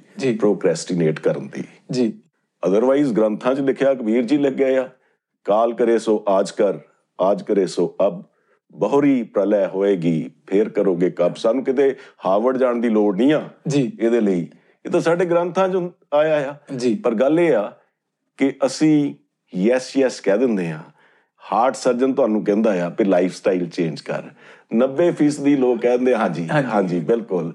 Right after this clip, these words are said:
Speaker 1: ਕਰਦਾ
Speaker 2: ਔਰ
Speaker 1: ਕੋਈ
Speaker 2: ਕੈਸਾ ਕਾਊਂਟਰਫੀਟ ਉਹ ਯੈੱਸ ਹੁੰਦਾ ਆ।
Speaker 1: ਜੀ।
Speaker 2: ਦੋ ਸਾਲ ਬਾਅਦ ਦੇਖੋ, ਲਾਈਫਸਟਾਈਲ ਉਹੀ ਰਹਿੰਦਾ ਆ।
Speaker 1: ਹਾਂਜੀ।
Speaker 2: ਕਿਉਂਕਿ ਸਾਡੀ ਇਹ ਫਿਤਰਤ ਆ, ਜਦ ਤੱਕ ਬਿਲਕੁਲ ਸਿਰ ਤੇ ਨਾ, ਨਾ ਡਿੱਗ ਪਵੇ,
Speaker 1: ਤਦ ਤੱਕ ਨਹੀਂ ਬੰਦਾ ਕਰਦਾ ਕੁਛ।
Speaker 2: ਤਦ ਤੱਕ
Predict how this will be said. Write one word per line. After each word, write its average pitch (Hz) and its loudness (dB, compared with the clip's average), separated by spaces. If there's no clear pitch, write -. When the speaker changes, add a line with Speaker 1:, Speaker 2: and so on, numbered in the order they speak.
Speaker 1:
ਕਰਦਾ 170 0
Speaker 2:
ਔਰ 143 2
Speaker 1:
ਕੋਈ 139 -4
Speaker 2:
ਕੈਸਾ 156 2
ਕਾਊਂਟਰਫੀਟ 143 0
ਉਹ 135 4
ਯੈੱਸ 104 2
ਹੁੰਦਾ 80 -6
ਆ। - -14
Speaker 1:
ਜੀ। - -6
Speaker 2:
ਦੋ 117 2
ਸਾਲ 131 0
ਬਾਅਦ 127 0
ਦੇਖੋ, 92 -2
ਲਾਈਫਸਟਾਈਲ 110 0
ਉਹੀ 107 2
ਰਹਿੰਦਾ 104 0
ਆ। - -20
Speaker 1:
ਹਾਂਜੀ। 120 -2
Speaker 2:
ਕਿਉਂਕਿ 156 0
ਸਾਡੀ 147 2
ਇਹ 175 4
ਫਿਤਰਤ 151 0
ਆ, 80 0
ਜਦ 131 0
ਤੱਕ 160 -2
ਬਿਲਕੁਲ 202 0
ਸਿਰ 143 -2
ਤੇ 196 2
ਨਾ, 165 4
ਨਾ 175 0
ਡਿੱਗ 143 2
ਪਵੇ, 110 -2
Speaker 1:
ਤਦ - -2
ਤੱਕ - -2
ਨਹੀਂ 139 2
ਬੰਦਾ 131 0
ਕਰਦਾ 123 -4
ਕੁਛ। 120 0
Speaker 2:
ਤਦ - 0
ਤੱਕ 156 -2